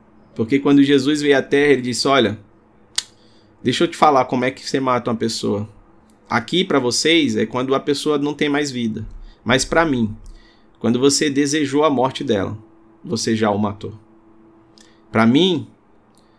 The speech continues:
é um pouco diferente. Pra vocês, quando vocês cometem um adultério, aí você considera isso como adultério. Mas pra mim, no meu reino, quando você desejar uma mulher,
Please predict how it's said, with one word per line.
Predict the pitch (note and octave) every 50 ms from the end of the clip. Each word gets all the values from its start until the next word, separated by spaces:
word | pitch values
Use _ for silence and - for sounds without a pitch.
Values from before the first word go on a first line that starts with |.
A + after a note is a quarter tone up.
| _ _ _ _ -
é | - A2 A#2+ B2+
um | C3+
pouco | C#3 - G3+ G#3+ G#3+ F#3
diferente. | F3 F3 - F#3 E3+ D#3 D3 D3 C#3 C#3 -
Pra | - C#3
vocês, | C#3 D3+ D#3 - - F#3+ G3 F#3+ F3+ -
quando | - - D#3 D#3 D#3 D3+ D#3 D#3 D3 C#3+ C3 A#2+ G#2+ - - - -
vocês | G#2+ A#2 A2 - C#3+ C3+ C#3
cometem | - - B2+ A#2+ B2 C3 C#3 C#3 - B2
um | B2
adultério, | A#2+ A2+ A2+ A2 A2 C#3 D3 D#3+ D#3+ C#3 A#2+
aí | A#2+
você | A#2+ C3 - D3 C3+
considera | C#3 - C#3+ C#3+ - D3 C3+ C3+ C#3 B2+ A#2+
isso | B2 A#2+ -
como | - B2+ A#2+ A#2+
adultério. | A#2 A#2 A2+ - - F#2+ F#2 F#2 G#2 G2+ - _ _ - - _ _ _ _ _ -
Mas | G2+ G#2+ A2
pra | G#2+ - A2 G#2+
mim, | A2 A#2+ C#3+ D#3+ E3+ D3+ C#3 _ -
no | A2+ A2+
meu | A2+ B2 B2+ A#2
reino, | B2 D3 D#3+ E3+ D#3+ C3 A2 - - - _ _ _ _ _ _ _
quando | - A#2+ B2 B2+
você | B2 C3+ C3 - D3 D3+
desejar | C#3+ D#3 D#3 D3 E3 E3 C#3 A#2+ C#3 D3+ E3
uma | E3 D#3+ D#3
mulher, | D3+ D3 C#3 B2 G#2+ G#2 G#2+